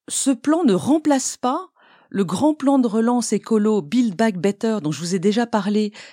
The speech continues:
et que Biden compte lancer d'ici quelques semaines et qui, pour sa part, porte sur des montants absolument énormes, là aussi, de deux mille à trois mille milliards de dollars. Et n'oublions pas qu'il y a eu en deux mille vingt déjà des plans de relance liés au covid,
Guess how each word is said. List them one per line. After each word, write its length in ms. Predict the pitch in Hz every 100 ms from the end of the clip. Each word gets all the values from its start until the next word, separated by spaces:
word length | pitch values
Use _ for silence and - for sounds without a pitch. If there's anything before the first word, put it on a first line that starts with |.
| -
et 100 | 156
que 100 | 196
Biden 480 | 165 226 233 233 208
compte 320 | 294 339 -
lancer 400 | 262 226 - 254
d'ici 320 | 196 - 190
quelques 280 | 202 175 180
semaines 540 | - 160 190 294 170 - - - -
et 80 | 214
qui, 160 | 233
pour 180 | 220 339
sa 160 | - 208
part, 480 | - 233 302 233 -
porte 260 | 285 -
sur 200 | - 208
des 100 | 196
montants 400 | 202 208 - 226
absolument 560 | - - - 233 233 -
énormes, 520 | 233 220 247 233 190
là 180 | 170 175
aussi, 400 | 180 - 262 330 - - - -
de 200 | 143 202
deux 280 | 151 233 269
mille 360 | 262 302 302 -
à 100 | 165
trois 260 | - 247
mille 280 | 233 285 254
milliards 320 | 208 208 214
de 80 | 185
dollars. 540 | 170 160 165 180 - _ - - _ _ _ _ -
Et 140 | 311
n'oublions 480 | 285 254 220 220 190
pas 320 | - 240 320 349 262
qu'il 200 | - 233
y 100 | 220
a 80 | 226
eu 220 | 233 226 -
en 140 | 208
deux 120 | 180
mille 220 | 170 151
vingt 180 | 160 294
déjà 240 | 220 190 233
des 120 | 143
plans 200 | - 226
de 80 | 208
relance 440 | 196 208 202 -
liés 260 | 190 208 190
au 80 |
covid, 520 | 160 160 143 285 240